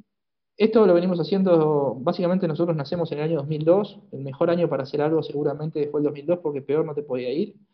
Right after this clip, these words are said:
y arrancamos en el dos mil dos, pero recién en dos mil diez nos metemos en e-commerce y en dos mil dieciocho lanzamos el producto como producto y nos con-,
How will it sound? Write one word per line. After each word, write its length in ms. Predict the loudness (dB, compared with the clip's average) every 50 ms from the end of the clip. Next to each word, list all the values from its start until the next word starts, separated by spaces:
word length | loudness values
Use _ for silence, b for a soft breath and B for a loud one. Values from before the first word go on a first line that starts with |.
| b b b b b b b b _
y 160 | 0 2 4
arrancamos 480 | 4 4 2 2 2 2 2 2 0 0
en 80 | -2
el 80 | 0 0
dos 120 | 0 0
mil 180 | 2 2 2 2
dos, 180 | 2 2 2 2
pero 180 | 2 2 4 4
recién 260 | 4 2 0 0 0 2
en 100 | 2 2
dos 100 | 2 0
mil 160 | 0 0 0
diez 160 | 0 0 0
nos 80 | 0 -2
metemos 320 | -2 -2 -2 -4 -4 -4
en 100 | -6 -6
e-commerce 520 | -4 -2 0 2 2 2 2 0 -2 -4
y 40 | -6
en 60 | -6
dos 120 | -4 -4 -4
mil 100 | -4 -4
dieciocho 760 | -2 -2 -2 0 2 4 4 4 2 0 -2 -4 -4 -6 -10 _ _ _ _ _ _ _ _ _ _ _
lanzamos 480 | -4 -4 -4 -2 0 0 0 0 0 -2
el 80 | -2
producto 360 | 0 2 4 4 4 2 0 0
como 180 | 0 -2 -2
producto 560 | 2 4 6 6 6 6 4 2 2 2 4
y 100 | 2 2
nos 120 | 0 -4 -6
con-, 200 | -6 -6 -6